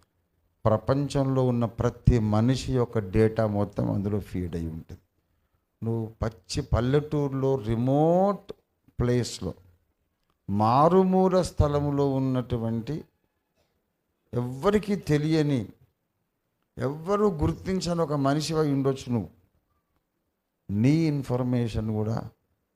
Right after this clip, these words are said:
అక్కడ ఉంటుంది. నీ ఇంటి పేరు, మీ అమ్మ నాన్నల పేరు, నీ వయస్సు, నీ date of birth,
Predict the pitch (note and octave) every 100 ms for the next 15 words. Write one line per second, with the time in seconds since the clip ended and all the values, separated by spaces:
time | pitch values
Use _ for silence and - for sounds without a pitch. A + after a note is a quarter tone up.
0 | _ _ A2 G#2 F#2 F2+ - E2+ G2 G2
1 | F#2 F#2 G2+ B2 C3 C3 B2 G#2 - -
2 | _ _ _ _ - G2+ F#2 F#2+ A2 A2+
3 | A2+ A2+ A2+ A#2 A#2 A2+ A#2+ A#2+ A2 G2+
4 | G#2 F2+ G2 A2+ A#2 - A2+ G#2 F2 G2+
5 | A2 A2 A#2+ A2+ B2 A#2 -